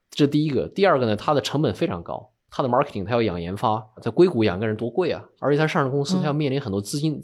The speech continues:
Speaker 1: 毛利的要求，所以它必须要卖得很高，要不然它亏的，对吧？那我的卖价可能比它成本都低啊，那它怎么跟我玩儿？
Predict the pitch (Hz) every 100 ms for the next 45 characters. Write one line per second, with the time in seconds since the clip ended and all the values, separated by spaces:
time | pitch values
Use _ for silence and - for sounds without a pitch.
0 | 107 101 165 139 107 131 175 - 71 -
1 | _ - - 214 208 214 208 131 107 85
2 | 85 87 - _ 170 160 180 - 254 -
3 | - _ _ _ _ _ _ 104 95 -
4 | _ - 151 117 107 107 208 220 135 117
5 | 117 143 120 131 156 131 98 95 85 -
6 | _ - 131 139 107 101 85 65 -